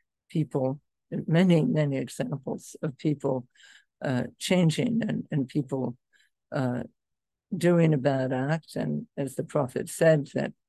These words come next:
someone can, uh, continue in, in, in acting badly until their hands width from the fire, and then all of a sudden they turn. The grace of Allah reaches them,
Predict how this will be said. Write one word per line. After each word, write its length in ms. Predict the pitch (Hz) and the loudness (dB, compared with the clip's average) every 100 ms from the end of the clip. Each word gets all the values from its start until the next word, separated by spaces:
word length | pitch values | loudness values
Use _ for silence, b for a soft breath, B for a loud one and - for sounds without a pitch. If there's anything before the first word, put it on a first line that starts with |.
| _ | _
someone 480 | - - 139 139 139 | -6 -2 0 0 -4
can, 320 | - 131 117 - _ _ _ _ _ _ _ _ _ _ _ 147 | -2 -2 -2 -6 _ _ _ _ _ _ _ _ _ _ _ -4
uh, 200 | 127 147 - _ _ - | -4 -6 -10 _ _ -6
continue 720 | - 151 - 208 180 160 151 - | 0 0 4 6 6 6 2 0
in, 320 | 151 139 135 - | -2 -2 -4 -4
in, 400 | - 135 131 - _ _ _ - | -2 0 -2 -6 _ _ _ -4
in 180 | 156 - | -2 0
acting 500 | 156 151 - 147 131 | 0 0 -2 -2 2
badly 480 | 143 147 151 143 | 2 2 2 2
until 360 | 139 147 - 135 | 2 0 0 -2
their 460 | 127 131 131 - - - _ _ _ _ - | 0 0 0 -2 -6 -10 _ _ _ _ -4
hands 560 | 147 160 151 - - - _ _ _ _ - | 2 2 2 -4 -12 -16 _ _ _ _ -2
width 380 | 160 170 135 | 2 2 2
from 420 | - - 139 135 - | -10 -6 -4 -4 -4
the 120 | 185 | -4
fire, 560 | 139 - 151 147 143 143 - | -2 2 4 4 4 0 0
and 240 | 143 139 | 0 2
then 260 | 143 139 123 | 0 -2 -4
all 160 | 139 135 | -4 -4
of 60 | |
a 20 | 151 | -4
sudden 420 | - 135 135 120 | -2 0 0 -4
they 220 | 180 135 131 | -2 -2 -2
turn. 360 | - 175 226 - _ _ - | 0 0 0 -4 _ _ -8
The 140 | 175 | -4
grace 400 | 123 139 139 151 | -2 0 0 0
of 120 | 127 | -2
Allah 360 | 123 123 131 - - | -2 -2 -2 -4 -2
reaches 460 | 156 151 - 131 | -2 0 -2 -4
them, 260 | - - | -4 -8